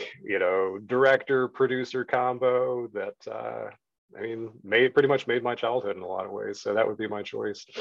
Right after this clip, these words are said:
Um, when it comes to, like, my favorite, like, venue or way to watch a film, man, uh, May, I gotta say, you actually took what I was gonna say.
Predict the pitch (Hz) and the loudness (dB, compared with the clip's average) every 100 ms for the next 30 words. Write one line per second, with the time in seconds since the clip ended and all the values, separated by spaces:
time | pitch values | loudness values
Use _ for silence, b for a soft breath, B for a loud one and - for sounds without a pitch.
0 | B B B B _ _ _ 117 120 117 | B B B B _ _ _ 8 10 10
1 | 113 110 - 135 156 170 160 156 143 131 | 6 0 8 10 10 10 8 8 8 8
2 | - - 113 127 110 - 151 151 139 135 | 6 0 6 6 6 4 6 8 6 6
3 | 123 _ - _ 107 101 104 123 151 151 | 4 _ -20 _ -4 -2 -2 4 6 6
4 | 151 147 147 131 117 127 123 98 107 127 | 6 6 6 6 6 6 4 6 6 6
5 | 147 - 147 151 139 139 123 147 156 156 | 4 4 6 6 2 0 0 2 2 2
6 | 151 - 110 113 113 123 135 156 156 139 | 0 0 2 2 -2 -4 -2 0 0 0
7 | 131 123 135 123 113 120 120 113 - 120 | -2 -2 -4 -4 -2 -4 -6 -10 -8 -6
8 | 113 110 107 101 101 - 117 | -2 0 0 -4 -10 -8 -10